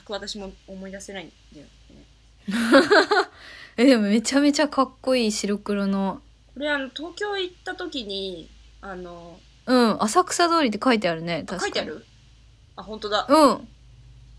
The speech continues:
Speaker 2: うん。
Speaker 1: 上野のね、あの、上野だね。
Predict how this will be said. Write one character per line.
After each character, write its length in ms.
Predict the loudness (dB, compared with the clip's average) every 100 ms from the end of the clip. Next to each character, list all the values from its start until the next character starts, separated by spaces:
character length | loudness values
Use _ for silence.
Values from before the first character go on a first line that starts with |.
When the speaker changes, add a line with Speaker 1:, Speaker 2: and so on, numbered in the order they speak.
| -6
Speaker 2:
う 100 | 0 0
ん。 20 |
Speaker 1:
上 100 | 0
野 160 | -4 -6
の 140 | -6
ね、 280 | -6 -8 -10 -14 -20 -20 -20 -20 -20 -20 -20 -20 -20 -20 -20 _ -20 -20
あ 220 | -14 -14
の、 600 | -14 -14 -16 -18 -20 -20 -20 -16
上 140 | -12
野 140 | -8 -8
だ 120 | -8
ね。 220 | -8 -14